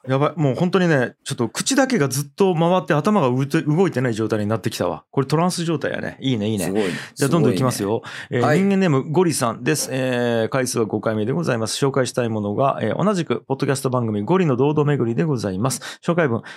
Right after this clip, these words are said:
Speaker 1: 今年から始めたポッドキャスト番組で介護、えー、有害鳥獣捕獲、新旧の一人喋りを細々と続けることができていて、自分自身嬉しい限りです。これからも継続できるように気合い入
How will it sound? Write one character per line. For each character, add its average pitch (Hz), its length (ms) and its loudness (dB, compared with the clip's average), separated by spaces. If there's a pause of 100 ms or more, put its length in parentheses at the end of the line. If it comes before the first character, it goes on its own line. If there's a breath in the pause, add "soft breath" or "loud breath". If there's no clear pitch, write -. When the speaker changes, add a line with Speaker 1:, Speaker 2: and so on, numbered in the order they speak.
(100)
Speaker 1:
今 165 140 -4
年 185 160 0
か 196 80 2
ら 180 80 2
始 180 160 2
め 170 100 2
た 170 100 0
ポ 165 100 -2
ッ - 40 -4
ド - 80 -4
キ 165 60 0
ャ 160 40 2
ス 151 60 -6
ト 165 80 0
番 156 140 2
組 127 160 0
で 143 140 0
介 175 240 0
護、 143 320 0 (340)
え 117 280 -6
ー、 - 20 -4
有 185 360 2
害 180 260 2
鳥 170 380 0
獣 147 320 0 (340)
捕 - 200 -6
獲、 139 500 0 (260)
新 170 240 0
旧 110 200 -2
の 139 100 2
一 147 180 -2
人 143 140 0
喋 127 80 0
り 139 120 0
を 165 80 2
細 139 200 -2
々 135 100 -2 (140)
と 110 120 -2
続 117 220 -6
け 123 120 -2
る 113 80 -2
こ 123 100 -4
と 135 80 -4
が 123 80 0
で 120 80 -2
き - 80 -10
て - 80 -4
い 104 80 -4
て、 135 140 0
自 120 180 -6
分 131 120 0
自 123 200 -2
身 104 60 0
嬉 135 160 0
し 139 80 -2
い - 20 -6
限 117 200 -2
り 110 60 -6
で 135 80 -2
す。 - 120 -4 (240 loud breath)
こ 151 120 -2
れ 156 60 2
か 160 100 -2
ら 139 60 -2
も 120 80 -4
継 127 160 0
続 117 220 -4
で 117 100 -2
き 120 100 -6
る 117 140 0
よ 107 160 0
う 107 60 0
に 131 120 0
気 127 160 -2
合 120 60 2
い 120 40 2
入 120 40 0